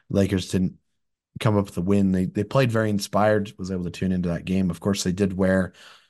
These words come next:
um, Nike allowed them and the N B A allowed them to bring back the, um,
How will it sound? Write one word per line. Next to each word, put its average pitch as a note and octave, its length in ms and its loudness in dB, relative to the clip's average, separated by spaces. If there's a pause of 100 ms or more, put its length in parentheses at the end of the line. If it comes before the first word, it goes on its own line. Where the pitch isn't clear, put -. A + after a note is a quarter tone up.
(160)
um, F2 420 0 (240)
Nike G2+ 540 0
allowed F#2+ 300 2
them F2 160 0
and F2 100 0
the F2+ 80 0
N F2 100 -2
B F2+ 120 0
A F#2 100 0
allowed E2 220 -2
them D#2+ 160 -4
to F#2 100 -6
bring F2+ 260 -2
back F2 320 -2
the, E2+ 300 -4 (420)
um, D#2+ 440 0